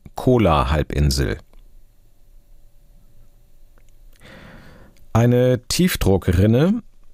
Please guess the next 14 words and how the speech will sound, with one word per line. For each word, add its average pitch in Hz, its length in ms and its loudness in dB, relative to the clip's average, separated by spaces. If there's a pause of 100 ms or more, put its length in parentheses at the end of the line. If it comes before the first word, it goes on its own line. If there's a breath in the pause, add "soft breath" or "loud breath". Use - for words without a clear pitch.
(500)
reicht 101 840 0
mit 98 280 0
einem 87 260 2
Zentrum 107 720 0
neunhundertvierundneunzig 82 2000 -2 (1800)
nördlich 120 800 -2
der 76 160 -2
Shetlands 90 920 -2 (2000 loud breath)
bis 139 240 -2
in 120 200 -2
den 98 380 0
Ostteil 95 760 -2
der 90 140 0
Nordsee 110 840 0